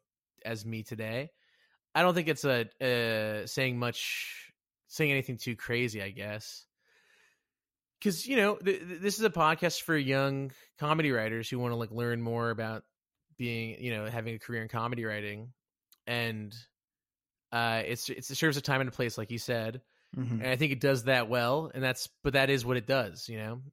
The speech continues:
Speaker 1: And I think that's,
Speaker 2: Mm-hmm.
Speaker 1: um, that's why it's kind of, uh, I think served its time for me.
Speaker 2: Mm-hmm.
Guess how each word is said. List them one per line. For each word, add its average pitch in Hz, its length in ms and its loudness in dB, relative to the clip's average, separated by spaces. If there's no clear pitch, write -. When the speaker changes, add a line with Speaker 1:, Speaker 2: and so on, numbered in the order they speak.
Speaker 1:
And 117 100 -4
I 113 60 -2
think 117 240 -4
that's, 113 400 -4
Speaker 2:
Mm-hmm. 127 180 4
Speaker 1:
um, 107 720 -6
that's 113 220 -6
why 107 220 -6
it's 107 120 -10
kind 104 240 -8
of, 104 180 -10
uh, 104 380 -6
I 127 80 -6
think 127 200 -4
served 113 280 -6
its 104 120 -10
time 113 220 -2
for - 120 -14
me. - 180 -12
Speaker 2:
Mm-hmm. 110 260 -4